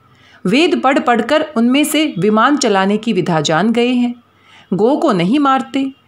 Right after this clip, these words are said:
हिंदुस्तान में आ जाएंगे तो गो हत्या बंद कर देंगे। मंडी के बनियों को बहकाता कि डाक खाने से रुपया निकाल लो, सरकार का राज्य जाने वाला है। डाक बाबू पोहलू राम भी डर गया था।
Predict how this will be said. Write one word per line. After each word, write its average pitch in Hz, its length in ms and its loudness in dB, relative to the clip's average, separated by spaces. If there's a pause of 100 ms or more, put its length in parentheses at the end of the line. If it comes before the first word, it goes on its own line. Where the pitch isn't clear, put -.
(160)
हिंदुस्तान 311 520 2
में 320 380 0
आ 214 140 2
जाएंगे 214 500 0 (140)
तो 247 100 0
गो 240 200 0
हत्या 226 340 -2
बंद 190 220 0
कर 247 180 -2
देंगे। 240 340 -2 (460)
मंडी 226 320 2
के 339 140 0
बनियों 226 380 2
को 220 140 0
बहकाता 196 640 -2 (300)
कि 269 100 0
डाक 233 340 0
खाने 254 280 0
से 294 120 0
रुपया 220 320 0
निकाल 175 400 0
लो, 240 180 -2 (240)
सरकार 254 460 0
का 339 140 0
राज्य 208 380 0
जाने 165 340 0
वाला 220 260 0
है। 226 240 -2 (360)
डाक 220 300 2
बाबू 254 380 4
पोहलू 208 360 0
राम 269 240 2
भी 277 100 0
डर 262 160 0
गया 240 240 0
था। 240 300 -8